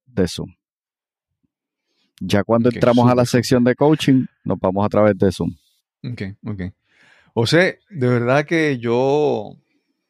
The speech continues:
Speaker 2: como mencionamos al principio, la gente llega al, al podcasting y dice, "¿Y cuándo voy a monetizar? ¿Y cuándo?", ¿verdad? Creo que, que,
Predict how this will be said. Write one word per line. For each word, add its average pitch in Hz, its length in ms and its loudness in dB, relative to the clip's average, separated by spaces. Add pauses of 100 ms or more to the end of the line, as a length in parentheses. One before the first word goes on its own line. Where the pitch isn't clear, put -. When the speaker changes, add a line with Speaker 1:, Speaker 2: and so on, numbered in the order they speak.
(280)
Speaker 2:
como 104 240 -4
mencionamos 104 520 0
al 147 80 2
principio, 127 720 -2
la 92 160 -4
gente 98 280 -2
llega 113 440 2
al, 101 460 -4 (140)
al 98 520 -4
podcasting 107 760 -4
y 95 140 -6
dice, 101 300 -8
"¿Y 104 120 -4
cuándo 165 380 -4
voy 170 160 2
a 180 60 2
monetizar? 165 640 0
¿Y 117 80 -8
cuándo?", 147 400 0
¿verdad? 202 200 -4 (720)
Creo 151 180 0
que, 165 220 2
que, 127 320 2